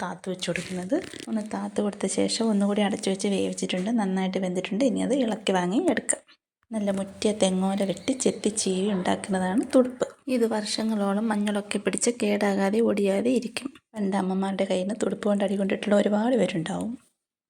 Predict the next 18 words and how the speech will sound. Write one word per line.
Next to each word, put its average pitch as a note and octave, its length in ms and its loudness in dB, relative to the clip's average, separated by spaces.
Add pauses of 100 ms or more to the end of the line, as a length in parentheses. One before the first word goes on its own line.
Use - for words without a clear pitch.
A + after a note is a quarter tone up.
(460)
ഇനി A#3+ 180 -4
നമുക്ക് F3 260 -4
ആ F3+ 100 -8
ചട്ടിയിലേക്ക് F3+ 460 -4
ഇത്തിരി F3+ 180 -2 (100)
ചോറൊക്കെ F3 480 -4
ഇട്ട് E3+ 140 -4 (120)
ചക്കയിട്ട് E3+ 680 -6 (280)
കുറച്ച് - 260 -8 (120)
ചമ്മന്തിയൊക്കെ E3+ 800 -2
ഇട്ട് E3 200 -10 (1400)
കുറച്ച് - 300 -6
അച്ചാറിട്ട് E3+ 640 -4 (100)
വയറുപുളി F3 540 -4
ഒഴിച്ച് - 400 -2 (360)
കുറച്ച് E3+ 320 -6
സാമ്പാറും F#3 580 -2
വെച്ച് - 320 -10